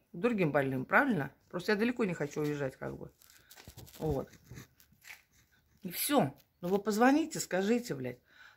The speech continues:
надо вам, не надо, блядь, я не понимаю, народ. Че такие тупые-то, блядь, все? Вот иду, короче, и вот рассуждаю вслух. Понимаете?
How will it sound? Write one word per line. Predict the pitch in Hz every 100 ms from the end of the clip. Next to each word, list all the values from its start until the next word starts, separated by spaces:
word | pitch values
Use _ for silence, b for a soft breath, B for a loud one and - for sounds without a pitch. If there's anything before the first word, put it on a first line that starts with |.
| -
надо | 196 233 208
вам, | 185 170 156
не | 156
надо, | 160 185 214 190
блядь, | 170 165 165
я | 175
не | 202
понимаю, | 226 233 247 190
народ. | 170 190 202 - _ _ _ _ _ _ _ _ _ _ _ _
Че | -
такие | 269 190 175
тупые-то, | - 190 240 220 220
блядь, | 135 131 123
все? | - 139 127 _ _ _ _ _ _ _ _ _ _ _ _ _ _ _ _ _ _ _ _ _ _ _ _ _ _ _ _ _
Вот | 170 170
иду, | 208 285
короче, | 269 165 151 147
и |
вот | 147 185
рассуждаю | 185 - 240 240 220 147
вслух. | - 190 180 - - _ _ _ _ _ _ _
Понимаете? | 156 156 196 220 226 151